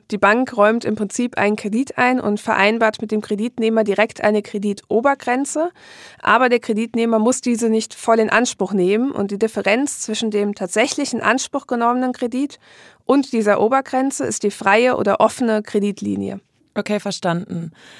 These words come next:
Speaker 2: Dass ein Start-up zweitausendzweiundzwanzig noch mal so eine gute Finanzierungsrunde abschließt und auch noch einen hohen Kredit gewährt bekommt, ist natürlich nicht selbstverständlich, oder?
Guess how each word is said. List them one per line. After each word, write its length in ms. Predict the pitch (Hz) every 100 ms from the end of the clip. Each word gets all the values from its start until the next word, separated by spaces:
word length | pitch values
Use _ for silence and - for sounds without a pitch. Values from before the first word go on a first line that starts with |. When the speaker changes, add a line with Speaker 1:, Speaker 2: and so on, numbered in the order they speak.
| -
Speaker 2:
Dass 160 | - 202
ein 180 | 208 202
Start-up 540 | - 220 233 208 202
zweitausendzweiundzwanzig 1400 | - 214 220 220 208 - 208 226 220 214 214 214 208 202 190
noch 240 | 208 233
mal 180 | 208 202
so 180 | 226 269
eine 220 | 214 220
gute 260 | 220 214
Finanzierungsrunde 880 | 220 214 202 202 240 220 208 202 196
abschließt 540 | - 196 - 214 220 -
und 240 | 214 -
auch 200 | 214 226
noch 180 | 226 -
einen 180 | 196 202
hohen 180 | 214
Kredit 320 | 208 208 233 233
gewährt 300 | 180 185 -
bekommt, 340 | 190 202 208
ist 120 | 214
natürlich 300 | 202 202 196
nicht 180 | 196 -
selbstverständlich, 720 | 160 - 165 165 175 190 160
oder? 220 | 175 214